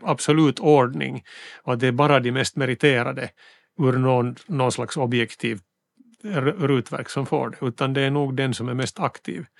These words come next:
Och det råkar, råkar ju förstås också korrelera med folk som kan kommunicera och, och, och är, är initiativtagande, vilket är så att säga färdigheter i sig själv som en arbetsgivare har nytta av. Så att bli inte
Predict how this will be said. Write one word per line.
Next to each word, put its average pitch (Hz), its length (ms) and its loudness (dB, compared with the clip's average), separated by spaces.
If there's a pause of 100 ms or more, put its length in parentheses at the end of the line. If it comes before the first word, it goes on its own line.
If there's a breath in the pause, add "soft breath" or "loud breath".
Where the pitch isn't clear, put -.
(580 loud breath)
Och 156 80 -2
det 135 140 6
råkar, 131 420 0
råkar 135 380 -4
ju 120 60 -8
förstås - 300 -8
också 123 200 -10
korrelera 120 580 -4
med 123 280 -8
folk 123 300 -10
som 123 140 -6
kan 120 160 -8
kommunicera 123 760 -6
och, 120 160 -8 (160)
och, 185 280 -8
och 160 140 -8
är, 156 420 -10
är 165 220 -12 (160)
initiativtagande, 127 960 -4
vilket 127 440 -2
är 123 220 -4
så - 140 -8
att 120 100 -8
säga 117 360 -6 (260 soft breath)
färdigheter 117 720 -2
i 147 100 -8
sig 117 240 -4
själv 139 320 4 (520 loud breath)
som 110 240 -6
en 113 100 -10
arbetsgivare 113 580 -10
har 101 160 -12
nytta - 380 -12
av. 170 180 -12 (640 soft breath)
Så - 180 -10
att - 180 -14
bli 139 280 -2
inte 165 220 0